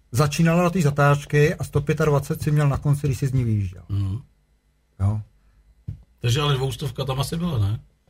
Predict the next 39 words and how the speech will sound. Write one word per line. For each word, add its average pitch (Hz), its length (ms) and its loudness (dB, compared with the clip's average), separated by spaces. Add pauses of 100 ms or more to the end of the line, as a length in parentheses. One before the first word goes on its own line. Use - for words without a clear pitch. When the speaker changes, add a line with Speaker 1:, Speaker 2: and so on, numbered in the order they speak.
(240)
Speaker 1:
Asi - 240 0
ne, 104 120 4
to 104 60 2
Speaker 2:
Někdo 104 140 2
Speaker 1:
asi 104 220 2
Speaker 2:
to 107 80 0
Speaker 1:
to, 117 100 2
Speaker 2:
ne, 113 60 6
Speaker 1:
to 113 80 2
Speaker 2:
to - 160 -2
ne. 117 60 6
Speaker 1:
asi 123 180 2
to 123 140 -2
auto 120 220 -2
neudělá. 110 360 -2
Speaker 2:
Neudělá. 113 300 2
Speaker 1:
To 104 60 6
asi 107 120 -2
to 127 100 -2
auto 123 260 0
neudělá. 127 640 2 (560)
Jo, 120 200 2
ale 143 160 6
výhoda 170 320 6
byla, 180 220 4
že 170 100 2
ty 170 160 2
auta 156 260 2
byly 170 300 4
dost 147 260 0
identický, 151 760 0
takže 147 240 0
jako, 151 260 2 (300)
když 120 140 0
ses 147 140 0
předjížděl, 147 600 4
tak 170 160 -8
prostě 160 300 -4
jako 165 400 -2